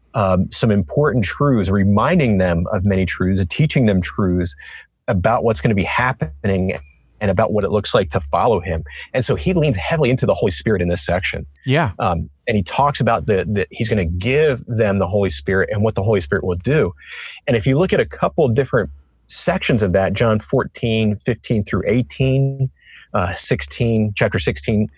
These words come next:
Speaker 1: seven through fifteen specifically, we see that Jesus says that the Holy Spirit will come. And one of the things he will do is he will bring understanding to the disciples. Um, and so that's one area where we see one of the ministries, one of the many ministries of the Holy Spirit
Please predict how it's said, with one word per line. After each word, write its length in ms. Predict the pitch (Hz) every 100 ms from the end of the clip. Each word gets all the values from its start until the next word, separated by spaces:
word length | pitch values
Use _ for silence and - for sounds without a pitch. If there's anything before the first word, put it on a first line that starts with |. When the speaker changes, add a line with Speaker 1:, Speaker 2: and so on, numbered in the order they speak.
| - _ -
Speaker 1:
seven 340 | - 127 113
through 180 | 107 101
fifteen 440 | - 107 - 110
specifically, 720 | - - - - 151 135 107 95
we 280 | 104 127
see 340 | 123 - 175 175
that 240 | 120 - - 104
Jesus 500 | 104 147 147 131 -
says 360 | - 135 127
that 80 | 107
the 80 | 87
Holy 180 | 143 143
Spirit 260 | - 135
will 140 | 101 95
come. 360 | - - 151
And 120 | 101 117
one 80 |
of 80 | 147
the 40 | 139
things 180 | 135
he 160 | - 127
will 160 | 101 98
do 440 | 101 151 123 - - - - -
is 140 | 113
he 140 | 120 135
will 160 | 127
bring 480 | 92 117 127 123 101 - - - -
understanding 1000 | 123 104 - - - 120 147 117 95 87
to 260 | - 110 95
the 120 | 98
disciples. 720 | 87 - 87 85 87 90 - _ - - - - -
Um, 380 | 98 87 85 69 -
and 160 | 110
so 160 | - 98
that's 340 | 95 127 131
one 300 | 120 113 123
area 260 | 123 117 101
where 140 | 98
we 140 | 104 92
see 340 | - 123 113
one 260 | 95 104 127
of 60 |
the 80 | 160
ministries, 640 | 131 135 135 - 90 85
one 100 | 101
of 60 | 104
the 80 | 87
many 340 | 90 104 139
ministries 460 | 131 123 - 127 123
of 20 |
the 60 |
Holy 160 | 117 135
Spirit 540 | - - - 95 87